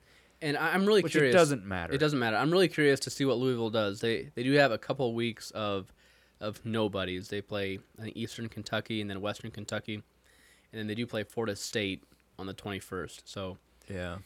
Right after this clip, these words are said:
Speaker 1: in three weeks, they'll have a, they'll have a test.
Speaker 2: Yeah.
Speaker 1: Okay.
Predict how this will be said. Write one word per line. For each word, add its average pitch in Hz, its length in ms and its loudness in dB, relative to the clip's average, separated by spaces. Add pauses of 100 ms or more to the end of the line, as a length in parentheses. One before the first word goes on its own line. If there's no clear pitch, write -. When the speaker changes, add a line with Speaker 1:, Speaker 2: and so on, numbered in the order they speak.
(180)
Speaker 1:
in 104 100 -12
three 120 200 0
weeks, 110 340 0
they'll 104 100 -4
have 101 240 -2
a, 92 340 -4 (640)
they'll 107 120 -8
have 101 100 -4
a 95 40 -6
test. - 380 -10 (320)
Speaker 2:
Yeah. 95 320 -6 (1080)
Speaker 1:
Okay. 113 280 -2